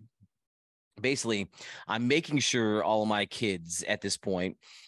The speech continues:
uh, know and are, are comfortable with word journaling and making sure they're ready to go. And so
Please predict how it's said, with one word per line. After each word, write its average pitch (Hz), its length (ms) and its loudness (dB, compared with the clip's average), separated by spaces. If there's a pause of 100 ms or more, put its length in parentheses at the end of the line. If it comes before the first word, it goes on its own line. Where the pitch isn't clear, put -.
(260)
uh, 101 420 4
know 110 640 4
and 101 440 -2
are, 98 360 2
are 90 160 0
comfortable 90 680 0
with 90 140 0
word 110 280 2
journaling 95 720 0
and 90 360 -2
making 98 240 0
sure 95 200 0
they're 87 140 0
ready 92 240 4
to 85 100 -2
go. 87 320 2
And 85 120 -2
so 92 320 0